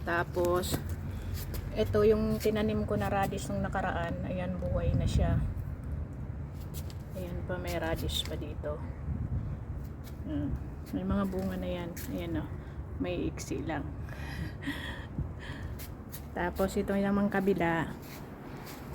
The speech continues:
Ayan, may mga radish pa din akong tinanim dyan. Ayan, oh.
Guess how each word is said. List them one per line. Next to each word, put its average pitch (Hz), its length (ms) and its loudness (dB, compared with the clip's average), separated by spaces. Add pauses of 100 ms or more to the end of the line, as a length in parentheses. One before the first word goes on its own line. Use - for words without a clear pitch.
(140)
Ayan, 175 320 4 (160)
may 202 160 4
mga 202 320 6
radish 196 400 8
pa 190 80 2
din 185 200 0
akong 180 280 -2
tinanim 170 440 -2
dyan. 160 280 -2 (720)
Ayan, 160 280 -2
oh. 156 160 -2